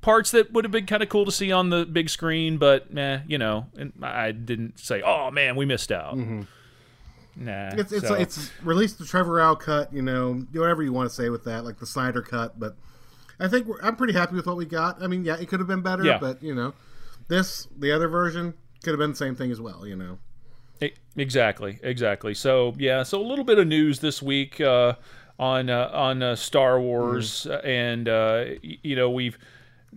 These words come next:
Speaker 1: now we get to what we, we want to talk about here, and that's the last couple of episodes of The Mandalorian.
Speaker 2: Yes.
Speaker 1: And, man, it was, uh,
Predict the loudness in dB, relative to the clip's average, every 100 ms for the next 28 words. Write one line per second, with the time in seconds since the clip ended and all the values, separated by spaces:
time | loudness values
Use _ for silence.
0 | -4 2 2 2 0 2 2 2 0 0
1 | -2 -2 0 0 -2 0 2 2 0 -2
2 | -2 -4 -2 -4 -6 -4 0 2 2 -2
3 | -2 -2 -2 -2 -2 -4 -2 -2 -4 -8
4 | -8 0 2 2 0 -4 -4 -4 -4 -4
5 | -4 -2 -4 -4 -6 -4 -4 -6 -10 -16
6 | -20 -20 _ _ -4 -2 0 -2 -4 0
7 | 0 0 4 6 4